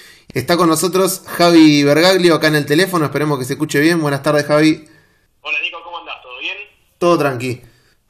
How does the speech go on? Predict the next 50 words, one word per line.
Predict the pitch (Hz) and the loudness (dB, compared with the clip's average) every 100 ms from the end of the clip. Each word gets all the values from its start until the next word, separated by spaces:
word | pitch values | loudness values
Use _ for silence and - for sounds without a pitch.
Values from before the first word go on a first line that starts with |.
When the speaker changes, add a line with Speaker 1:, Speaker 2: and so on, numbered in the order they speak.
| _ _ _ _ | _ _ _ _
Speaker 2:
Buenísimo. | - - _ - - _ - | -20 -20 _ -20 -20 _ -4
Speaker 1:
¿Qué, | 156 156 135 | -2 0 0
qué | 175 | -2
se | 175 175 | 0 0
cuenta | 165 147 139 | 0 -2 -2
en | 131 | -4
esta? | 127 135 127 120 107 | -4 -2 -2 -2 -6
Speaker 2:
Bueno, | 135 | -12
eh, | 147 - _ _ _ _ _ | -14 -16 _ _ _ _ _
Speaker 1:
¿Cómo? | 170 208 | 2 2
Speaker 2:
te | 254 | 0
agradezco | - - - - | -6 -18 -18 -20
esto. | - _ _ _ _ - | -20 _ _ _ _ -4
Speaker 1:
No, | 165 180 170 | 2 4 4
no, | 180 165 | 2 2
a | |
vos | 151 202 226 | 2 2 0
por | - 156 | -2 -4
estar, | 151 180 202 202 | -2 -2 -2 -2
eh, | 147 135 127 123 | -2 -2 -2 -4
Speaker 2:
Mira, | 113 | -6
Speaker 1:
porque | 123 120 117 | -8 -6 -6
Speaker 2:
a | |
todo | 104 - | -10 -18
lo, | - - _ _ _ | -20 -20 _ _ _
a, | _ _ _ _ _ | _ _ _ _ _
a | 135 | -20
todo | 170 | -18
lo | 165 | -18
que | - | -18
estás | - 151 | -20 -20
haciendo | 147 - - 160 147 | -20 -16 -16 -16 -18
por | - 127 123 117 | -20 -20 -16 -14
el | 117 - | -14 -18
judo, | 156 117 101 _ _ 113 | -20 -20 -20 _ _ _
eso | _ | _
está | _ 120 | _ -20
muy | 127 127 | -20 -20
bueno, | 120 110 | -20 -18
darle | 120 | -18
un | 120 | -20
poco | 120 123 | -20 -20
de | 120 | -20
propagación, | 113 110 113 113 127 127 | -20 -18 -18 -18 -20 -20
un | 120 _ | _ _
poco | 123 120 | -20 -16
de | 117 | -14
difusión | 117 123 123 139 127 | -14 -16 -20 -18 -18
al | 120 | -18
deporte. | 117 123 117 107 | -18 -20 -18 -20